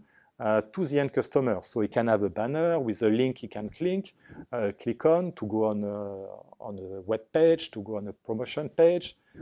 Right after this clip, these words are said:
uh, or just to share information. And it can be done, uh, for all the partners at once, for a selection of them, for just one of them. So it's also a tool which is working, uh, for communication,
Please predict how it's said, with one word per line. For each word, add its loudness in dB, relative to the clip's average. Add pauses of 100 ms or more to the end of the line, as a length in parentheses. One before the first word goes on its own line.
(180)
uh, -6
or 2
just -2
to -8
share 0
information. -2
And -4
it -6
can 0
be 0
done, 2 (400)
uh, -16
for -10
all 4
the 2
partners -4
at -12
once, -2
for -4
a -10
selection -6
of -6
them, -2
for -10
just -8
one -4
of -10
them. -2 (380)
So 2
it's 2
also 4
a 0
tool -2
which -6
is -4
working, -4
uh, -8 (100)
for -8
communication, -6